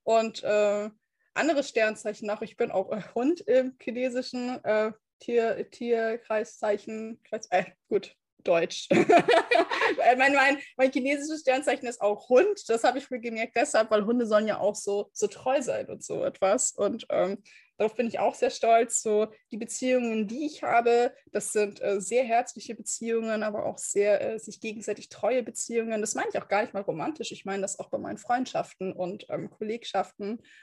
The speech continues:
Und, ähm, das ist sehr toll. Deshalb sind Jungfrauen, aber auch Hunde awesome.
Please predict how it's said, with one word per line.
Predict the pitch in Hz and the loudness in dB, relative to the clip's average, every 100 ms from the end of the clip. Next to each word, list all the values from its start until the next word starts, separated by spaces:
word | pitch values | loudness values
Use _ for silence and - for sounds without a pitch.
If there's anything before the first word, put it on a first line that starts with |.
| _ _ | _ _
Und, | 220 220 214 220 | 2 2 0 -2
ähm, | 214 220 - _ _ | -2 -2 -8 _ _
das | - - | -4 -4
ist | 240 | -4
sehr | 254 - | -4 0
toll. | 214 202 202 220 - _ | 2 4 4 2 -8 _
Deshalb | 202 214 202 | -10 -6 -6
sind | - 190 | -6 -8
Jungfrauen, | 220 269 - 185 202 | -8 -10 -4 -2 -2
aber | 170 269 | -2 2
auch | 320 - | 0 2
Hunde | 262 247 | 0 0
awesome. | 220 175 - - - | 2 0 -2 -10 -20